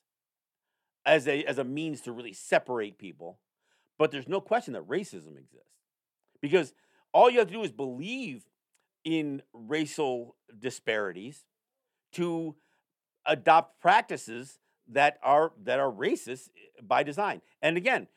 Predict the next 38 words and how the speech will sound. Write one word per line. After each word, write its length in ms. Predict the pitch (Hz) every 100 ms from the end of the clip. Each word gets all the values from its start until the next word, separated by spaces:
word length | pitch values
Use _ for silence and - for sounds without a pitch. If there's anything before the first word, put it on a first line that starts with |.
| _ _
we 160 | 147 143
can't 260 | - 202 202
talk 200 | 202 190
about 260 | 185 175
the 80 | 143
intersection 420 | 160 - 160 160
of 120 | 139
racism 680 | 95 101 143 135 151 135 131 -
and 220 | 110 104
law 480 | 110 240 254 107 113 _ _ _ _ _ _ _ _ _ _ _ _
and 180 | 151 165
policy 540 | - 147 131 117 123
and 100 | 147
practice 540 | 147 123 98 - 113 - _ _ _ _ -
if 160 | 160
we 120 | 151 180
don't 200 | 240 -
talk 260 | 170 143
about 360 | 127 117 120 - _ _
what 180 | 208 233
racism 540 | 302 403 - 131 104
means. 320 | 87 67 _ _
And 180 | 165 180
racism 560 | 151 254 - 262 240 185 _ -
is 160 | 160 143
not 240 | 233 311
simply, 560 | - 233 175 170 143 139 _ _ _ _ _ _ _ _
you 160 | 175 175
know, 240 | 156 139 _ _ _ _ 143
the, 600 | 151 147 143 139 131 123 _ _
uh, 140 | _ 107 -
you 120 | 147
know, 60 | 131 _ 135 147
it, 320 | 160 165 190
it, 160 | 175 170
it 80 | 175
is 100 | 143
not 260 | 262 294